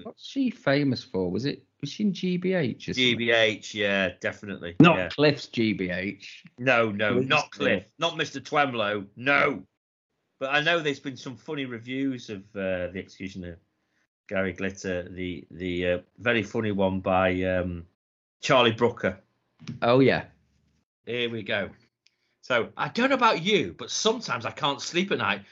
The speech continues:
Speaker 2: for wonder-, for wondering what might it be like if Gary Glitter were executed," <laughs> which is a great opening gambit. "I just can't picture it in quite enough detail for my
Speaker 1: <laughs>
Speaker 2: liking.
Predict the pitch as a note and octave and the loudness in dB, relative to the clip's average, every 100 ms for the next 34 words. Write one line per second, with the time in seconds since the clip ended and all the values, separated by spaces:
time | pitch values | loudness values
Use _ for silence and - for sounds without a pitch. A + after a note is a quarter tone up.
0 | _ - D3 E3 E3 C3 - D3+ F3 A3+ | _ 2 4 4 2 -2 2 4 4 4
1 | C#3+ F#2+ - - _ F3+ B3+ A3 G#3+ A3 | 0 -4 -8 -18 _ 4 4 4 2 2
2 | G#3 - G3 G3+ G3+ G#3 A3+ E3+ - - | 0 -4 -4 -4 0 4 4 2 -4 -16
3 | _ A2 - A2+ B2+ C3 C3+ C#3 A#2+ F2 | _ -16 -6 -4 -2 -4 -6 -6 -8 -8
4 | - - - C3+ - G2+ F#2+ - - - | -4 -4 -4 -6 -4 -6 -6 -8 -10 -12
5 | _ - C#3 C3+ - C3+ - - _ _ | _ -12 -6 -6 -6 -12 -12 -18 _ _
6 | _ C3 C3 A#2+ C3+ G#2 - A2+ - A2+ | _ -6 -4 -8 -10 -6 -6 -6 -6 -6
7 | - - _ _ _ _ - C#3 A#3 - | -4 -6 _ _ _ _ -4 4 4 4
8 | A#3 G#3 G3 A3 A3 - C#3+ - _ _ | 2 2 2 0 -2 0 -4 -4 _ _
9 | _ - C3+ - - D#3+ F3 - C#3+ E3 | _ -8 -8 -8 -2 2 4 2 -2 -2
10 | G3+ - F3+ F3+ - D3 A2 E2 - _ | -2 -4 -2 -2 -2 0 0 0 -6 _
11 | _ _ _ _ G2+ F#2 F2+ F2 F2 E2+ | _ _ _ _ -6 -2 -2 -2 -6 -8
12 | G#2 G2+ | -10 -10